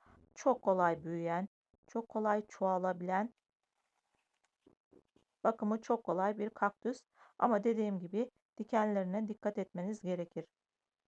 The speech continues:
Özellikle alerjisi olanlar arkadaşlar. Bakın görüyorsunuz eldivenin tamamı, tamamı diken. Şu masanın üstüne bakar mısınız?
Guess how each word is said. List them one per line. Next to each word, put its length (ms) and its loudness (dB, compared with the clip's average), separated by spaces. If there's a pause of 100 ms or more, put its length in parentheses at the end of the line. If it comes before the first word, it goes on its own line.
(680)
Özellikle 840 4
alerjisi 640 4
olanlar 500 4
arkadaşlar. 680 -2 (540)
Bakın 260 2
görüyorsunuz 540 0 (100)
eldivenin 560 0
tamamı, 640 0 (460)
tamamı 600 4
diken. 460 2 (880)
Şu 140 -2
masanın 400 2
üstüne 360 -4
bakar 300 2
mısınız? 400 -4